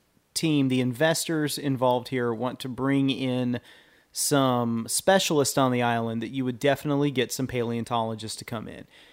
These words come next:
You want some people who have never seen a dinosaur, who have spent their entire life obsessed with dinosaurs and dinosaur evolution, to come in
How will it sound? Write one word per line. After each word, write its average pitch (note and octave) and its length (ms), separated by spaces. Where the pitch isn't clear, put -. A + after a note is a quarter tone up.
You C#3+ 140
want D#3+ 160
some D#3 120
people D3 560
who C#3 120
have C3 120
never D3+ 200
seen F3 240
a D3 60
dinosaur, A#2+ 520
who B2+ 80
have B2 100
spent C3+ 160
their B2 100
entire C#3 320
life B2 400
obsessed C3+ 500
with C3 100
dinosaurs B2 500
and B2+ 80
dinosaur B2+ 400
evolution, A#2+ 560
to - 100
come B2+ 220
in A#2+ 300